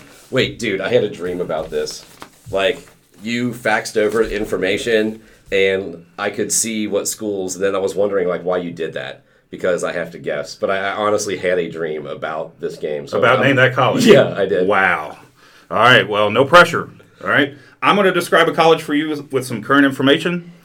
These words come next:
Speaker 2: and some historical background, and you, my friend, are going to attempt to guess what college or university I'm describing from four choices.
Speaker 1: Okay.
Speaker 2: Okay?
Speaker 1: Oh, I get choices.
Speaker 2: You get choices.
Speaker 1: Okay.
Speaker 2: Today, we're headed to the mac, the Mid-American Conference.
Speaker 1: All right.
Speaker 2: And you're gonna choose from the following schools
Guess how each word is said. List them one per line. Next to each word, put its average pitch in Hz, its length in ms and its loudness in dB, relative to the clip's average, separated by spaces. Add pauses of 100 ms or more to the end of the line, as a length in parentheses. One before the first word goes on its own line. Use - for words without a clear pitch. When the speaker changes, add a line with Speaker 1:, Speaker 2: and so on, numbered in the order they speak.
(320)
Speaker 2:
and 113 180 -4
some 113 120 -4
historical 127 440 2
background, 139 440 4
and 123 300 2
you, 127 180 0
my 113 140 2
friend, 120 480 0 (380)
are 117 80 4
going 135 200 6
to 139 100 8
attempt 143 300 2
to 147 80 -4
guess 127 300 6
what 123 180 4
college 127 340 4
or 117 100 -2
university 117 480 0
I'm 107 120 0
describing 101 560 2
from 101 180 -8
four 98 220 -4
choices. 95 560 -6
Speaker 1:
Okay. 92 360 -4
Speaker 2:
Okay? 127 160 2
Speaker 1:
Oh, 123 120 2
I 95 80 2
get 101 160 -2
choices. 95 380 -4
Speaker 2:
You 107 100 -8
get 190 120 4
choices. - 440 0
Speaker 1:
Okay. 78 240 -10 (220)
Speaker 2:
Today, 202 340 8
we're 180 180 8
headed 165 280 6
to 175 80 -4
the 156 80 6
mac, 147 360 6 (200)
the 101 100 -6
Mid-American 156 580 4
Conference. 143 760 0 (640)
Speaker 1:
All 78 80 -4
right. 87 260 -4 (260)
Speaker 2:
And 107 100 -6
you're 160 100 4
gonna 165 160 6
choose 170 380 0
from 135 140 -2
the 120 80 0
following 151 400 4
schools 139 460 0